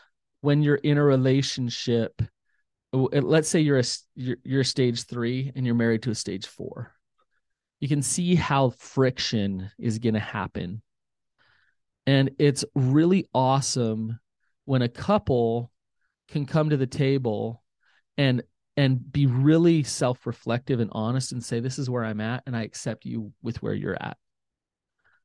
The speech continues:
I'm gonna provide safety for you with where you're at, but I'm gonna be honest with you about where I'm at." And although we might disagree, although some of the things we believe in might conflict,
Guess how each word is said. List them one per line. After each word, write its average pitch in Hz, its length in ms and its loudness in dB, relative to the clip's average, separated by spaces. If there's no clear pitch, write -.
I'm 135 80 0
gonna 135 120 2
provide 113 420 -2
safety 131 460 -2
for 143 160 -4
you 127 260 0
with 135 200 -4
where 120 120 0
you're 113 240 -2
at, 214 240 -2
but 131 100 -4
I'm 127 80 4
gonna 127 100 2
be 120 220 0
honest 160 420 2
with 117 180 -2
you 110 340 0
about 113 260 -2
where 117 140 -4
I'm 120 200 -2
at." - 180 -10
And 135 120 2
although 143 340 4
we 180 180 0
might 147 600 0
disagree, 131 800 0
although 135 300 2
some 147 240 0
of 143 60 0
the 135 80 0
things 135 320 -2
we 127 80 0
believe 127 400 -2
in 120 140 -2
might 120 240 -4
conflict, 127 800 -2